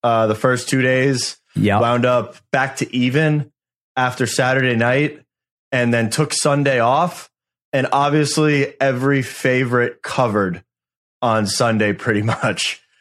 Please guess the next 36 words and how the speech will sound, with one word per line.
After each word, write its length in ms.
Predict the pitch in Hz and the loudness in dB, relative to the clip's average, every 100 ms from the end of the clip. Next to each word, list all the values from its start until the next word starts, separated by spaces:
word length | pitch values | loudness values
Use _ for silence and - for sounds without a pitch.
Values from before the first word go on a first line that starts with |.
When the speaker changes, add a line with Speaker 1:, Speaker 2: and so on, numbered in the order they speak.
| _ _ | _ _
Speaker 1:
Um, 460 | 123 117 110 104 101 | -2 0 2 2 0
so, 160 | 101 117 | 0 0
I 60 | |
mean, 160 | 113 117 | 0 0
I 100 | 117 | 0
could 180 | 127 139 | 0 0
have 80 | |
rode 240 | 127 127 120 | 2 0 0
that 180 | 123 113 | 0 0
again, 340 | 113 123 117 | 0 0 2
but, 100 | 113 | 2
I 120 | 117 | 2
mean, 100 | 127 | 2
it's 220 | 143 127 | 0 0
just 120 | - - | -4 -2
the 60 | |
way 120 | 131 | 0
it 60 | 120 | 2
goes. 220 | 117 110 | 0 0
Didn't 200 | 110 175 | 0 0
lose 180 | 151 151 | 0 0
money, 300 | 139 143 143 | 0 0 0
didn't 200 | 135 135 | 0 0
make 220 | 127 123 | 0 0
money. 240 | 131 127 123 | 0 0 0
If 380 | 117 - - 147 | -4 -12 -6 -2
I 80 | |
break 260 | 139 139 120 | 0 0 0
even 320 | 139 131 135 | 0 2 2
after 260 | 127 123 131 | 0 0 0
the 120 | 120 | 0
entertainment, 640 | 117 117 127 123 123 120 113 | 0 -2 0 0 2 0 0
I'm, 180 | 110 | 0
I'm, 300 | 110 110 113 - | 0 0 0 0
I'm 140 | 117 | 0
happy. 380 | 110 104 104 | 0 0 -2